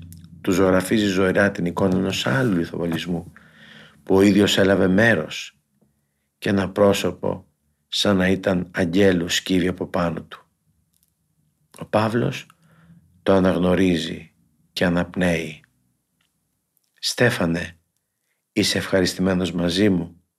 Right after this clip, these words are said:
Ξεπλήρωσα το θάνατό σου». Αυτό ακριβώς ήταν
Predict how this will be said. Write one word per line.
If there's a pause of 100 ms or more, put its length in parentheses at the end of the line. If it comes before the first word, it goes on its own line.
(720)
Ξεπλήρωσα
το
θάνατό
σου». (1300)
Αυτό
ακριβώς
ήταν